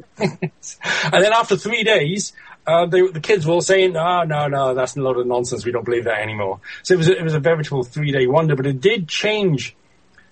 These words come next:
um, the political landscape of Britain for, for a, a while, because the adults in the area all had to come up with some reason why the children were, were hunting this vampire with iron teeth, and they settled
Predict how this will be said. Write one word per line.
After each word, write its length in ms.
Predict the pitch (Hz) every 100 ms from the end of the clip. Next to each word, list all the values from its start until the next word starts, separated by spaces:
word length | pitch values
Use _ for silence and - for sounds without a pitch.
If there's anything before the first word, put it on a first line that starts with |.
| _ -
um, 400 | 131 135 135 139
the 140 | 131 143
political 460 | 139 202 240 220
landscape 480 | 151 113 117 135 120
of 140 | 110
Britain 300 | 95 120 101
for, 340 | 104 123 110 98
for 580 | - 127 110 101 110 123
a, 40 | 127
a 40 |
while, 400 | 113 120 110 104
because 720 | 104 123 117 135 123 123 117 - - _
the 280 | 135 127 123 -
adults 580 | 113 147 165 147 107 -
in 100 | 127
the 80 | 117
area 380 | 113 104 104 110
all 280 | 117 131 131
had 260 | 151 135
to 260 | - 127 120 -
come 200 | - 160
up 80 | 151
with 100 | 135
some 220 | - 143
reason 400 | 127 175 165 127
why 260 | 113 113 113
the 100 | 95
children 400 | - 147 139 117
were, 280 | 107 107 101 -
were 160 | 104
hunting 400 | 98 139 151 139
this 220 | 98 95
vampire 520 | - 117 104 104 104 98
with 160 | 107
iron 240 | 110 104 104
teeth, 300 | - 110 107 - - -
and 140 | 123 127
they 80 |
settled 540 | 135 - 170 160 175